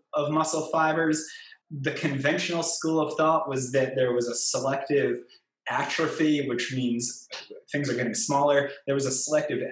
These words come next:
atrophy of type two fibers. Now there are different schools of thought. There's some evidence to suggest that, you know, it, that aging doesn't preferentially affect one fiber type more than another.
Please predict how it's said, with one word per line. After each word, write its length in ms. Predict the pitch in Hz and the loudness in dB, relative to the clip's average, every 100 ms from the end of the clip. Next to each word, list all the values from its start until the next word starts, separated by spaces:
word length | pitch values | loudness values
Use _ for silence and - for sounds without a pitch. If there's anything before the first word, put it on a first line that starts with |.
| 127 | -4
atrophy 480 | 139 - 135 135 | -4 -4 -6 -2
of 180 | 117 - | -2 -2
type 220 | - 95 - | -2 -4 -2
two 200 | 156 165 | 0 2
fibers. 680 | 175 165 165 175 165 - - - _ - - - | 0 0 2 2 2 -2 -8 -20 _ -18 -14 -6
Now 420 | 135 127 131 151 | 0 2 4 4
there 140 | 147 123 | 4 4
are 180 | 117 123 | 2 0
different 320 | 139 151 135 | -2 -2 -2
schools 340 | - 147 135 | -2 0 0
of 140 | 135 131 | -2 2
thought. 560 | 147 151 147 139 131 | 4 4 2 -2 -6
There's 280 | 127 117 - | -2 0 0
some 140 | 123 | -2
evidence 400 | 123 123 120 113 | -2 -2 -4 -6
to 60 | - | -6
suggest 640 | - 117 - 127 - - 123 | -4 -4 -2 0 0 -4 -4
that, 220 | 117 - - - - _ _ _ _ | -2 -4 -8 -20 -20 _ _ _ _
you 180 | 147 131 | -4 0
know, 160 | 127 | 0
it, 240 | 120 127 - - - 143 | 0 -2 -4 -10 -14 -6
that 280 | 131 135 | -2 -2
aging 340 | 151 147 143 135 | 0 0 0 0
doesn't 320 | 131 135 127 | 0 0 -4
preferentially 840 | - 139 139 127 123 131 131 123 120 | 0 0 0 -2 -2 -2 -2 -2 -2
affect 460 | 120 - 123 - 113 | -2 -4 -4 -6 -8
one 200 | 123 127 | -6 -4
fiber 360 | - 117 120 | -4 -4 -4
type 280 | - 120 - | -4 -6 -6
more 240 | 123 123 127 | -8 -4 -2
than 160 | 110 | -4
another. 520 | 107 123 156 156 143 | -4 0 2 2 2